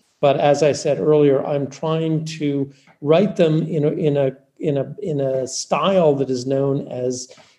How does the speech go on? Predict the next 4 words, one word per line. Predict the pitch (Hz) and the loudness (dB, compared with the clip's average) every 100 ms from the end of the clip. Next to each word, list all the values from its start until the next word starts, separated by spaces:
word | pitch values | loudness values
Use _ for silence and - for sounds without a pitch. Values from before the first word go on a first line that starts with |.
| - | -6
narrative | 143 139 147 143 127 123 | 0 4 4 4 2 -2
nonfiction. | 127 127 123 180 180 - 117 107 | -4 -4 -4 -4 -4 -8 -8 -8
For | 139 | -2
those | 139 151 151 139 - - | 2 4 4 0 -8 -14